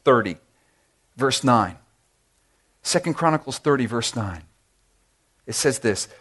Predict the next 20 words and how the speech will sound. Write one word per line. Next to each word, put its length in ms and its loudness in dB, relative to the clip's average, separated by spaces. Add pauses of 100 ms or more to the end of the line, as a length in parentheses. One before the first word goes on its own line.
"For 240 0
if 200 8
you 120 6
return 460 4
to 100 0
the 100 4
Lord, 380 6
your 100 0
brothers 560 6
and 140 2
your 80 2
children 500 0
will 80 0
fi-, 380 4
will 180 4
find 420 6
compassion 880 -2 (200)
with 160 0
their 100 4
captors 640 0